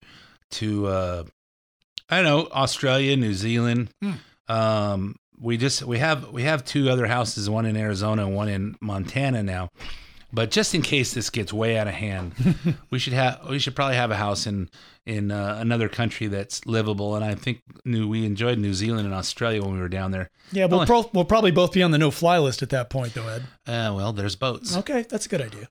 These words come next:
Speaker 1: There's boats. Cruise ships, they
Speaker 2: Okay.
Speaker 1: don't pay taxes, so they don't follow anybody's laws.
Speaker 2: All right.
Speaker 1: Uh, two hundred twenty-five billion to create America's first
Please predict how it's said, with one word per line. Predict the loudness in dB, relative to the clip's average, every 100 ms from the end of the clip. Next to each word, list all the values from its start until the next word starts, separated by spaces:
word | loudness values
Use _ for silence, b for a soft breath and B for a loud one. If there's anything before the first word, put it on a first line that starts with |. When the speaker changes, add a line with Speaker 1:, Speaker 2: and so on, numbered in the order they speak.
| _
Speaker 1:
There's | -8 -4
boats. | -2 -4 -6 -8 -6
Cruise | 0 2 2
ships, | 0 -2 -6
they | -2
Speaker 2:
Okay. | 0
Speaker 1:
don't | 0
pay | 0 -2
taxes, | 0 -2 -2 -6
so | -4
they | -2
don't | -2 -4
follow | -2 -2 0
anybody's | 0 0 -2 -2
laws. | -2 -4 -6 -4
Speaker 2:
All |
right. | -4 -4 B B
Speaker 1:
Uh, | 2 4 4
two | 4 4
hundred | 4 4
twenty-five | 4 4 4 4
billion | 6 4 4
to |
create | 2 4 6
America's | 6 6 4 2 0
first | 4 4 4